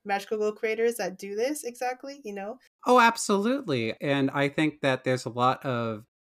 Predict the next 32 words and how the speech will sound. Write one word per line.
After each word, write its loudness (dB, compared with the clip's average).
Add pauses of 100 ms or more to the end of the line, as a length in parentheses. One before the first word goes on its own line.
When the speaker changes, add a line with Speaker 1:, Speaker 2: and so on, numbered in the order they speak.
(120)
Speaker 2:
good 6
representation -2
that -2
can -4
come 0
from -6
different -8
angles. -4 (340)
Speaker 1:
Yeah. -10 (520)
Speaker 2:
And 4
I 6
know 6
there's, 4 (100)
there's 0
a -2
lot 2
of -4
discussion -4
sort -4
of -6
in 0
the -2
community, -2
but -4
I -2 (140)
personally 0
believe -6
that -6 (220)
there 6
should -2
be 2
more 0